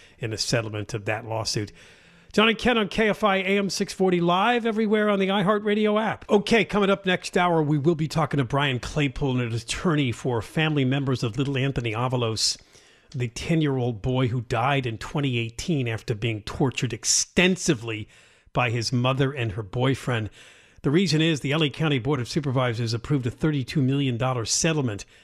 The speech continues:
in a lawsuit filed by relatives of that boy. This is, again, it involves child services. And they're unbelievable. Is it,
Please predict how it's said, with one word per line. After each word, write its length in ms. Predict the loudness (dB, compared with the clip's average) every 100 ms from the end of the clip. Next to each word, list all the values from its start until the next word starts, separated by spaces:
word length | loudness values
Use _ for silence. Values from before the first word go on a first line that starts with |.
| _
in 120 | -4
a 40 | -2
lawsuit 480 | 0 0 0 -2 -2
filed 300 | 0 0 0
by 140 | -2
relatives 540 | -2 0 0 0 -2 -2
of 100 | -2
that 280 | -4 -4 -2
boy. 400 | 0 0 -2 -8 -14 -20 -4
This 180 | 0 0
is, 60 |
again, 260 | 2 0 -2 -6
it 80 | -10
involves 340 | -2 0 0 0
child 300 | -2 -2 -2
services. 600 | -6 -4 -8 -6 -6 -6 _ -20 _ -10
And 140 | -6
they're 240 | -4 -2 2
unbelievable. 880 | 4 4 0 -2 0 0 0 -6 -10 -10 -2
Is 100 | -2
it, 160 | -2